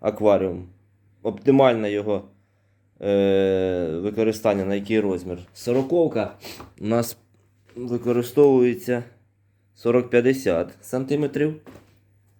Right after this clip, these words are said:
І, відповідно, шістдесятка у нас буде від, е, шістдесят вісімдесят сантиметрів. Як вона буде? Шістдесят і вісімдесят. Ну, у нас є і, коротше, ми попробуємо.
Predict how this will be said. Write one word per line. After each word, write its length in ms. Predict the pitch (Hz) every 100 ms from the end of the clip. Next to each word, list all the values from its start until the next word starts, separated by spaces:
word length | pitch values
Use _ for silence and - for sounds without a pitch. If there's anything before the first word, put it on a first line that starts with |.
| -
І, 140 | 147
відповідно, 500 | 135 131 127 131 123
шістдесятка 760 | 117 120 107 110 151 156 - 139
у 40 |
нас 160 | 127 120
буде 260 | 117 117
від, 460 | 113 110 _ - 92
е, 280 | 107 107 101
шістдесят 720 | - 110 104 120 120 147 -
вісімдесят 960 | 117 123 113 113 - 113 110 110 92 85
сантиметрів. 580 | 95 92 80 80 - 82 - _ _ _ _ _ _ _ _ _ _ _ _ _ _ - -
Як 240 | - 107 98
вона 180 | 98 95
буде? 300 | 104 98 - - _ _ _ - _ _ _ _ _ _ _ -
Шістдесят 600 | 113 107 107 110 151 147
і 40 |
вісімдесят. 560 | 120 117 120 123 113 104
Ну, 60 |
у 40 | 165
нас 240 | 175 160
є 100 | 156 147 -
і, 380 | 113 123 123 123 120 _ _ _ _ _ _ - -
коротше, 340 | 143 143 143
ми 100 | 139
попробуємо. 640 | 135 135 127 117 92 87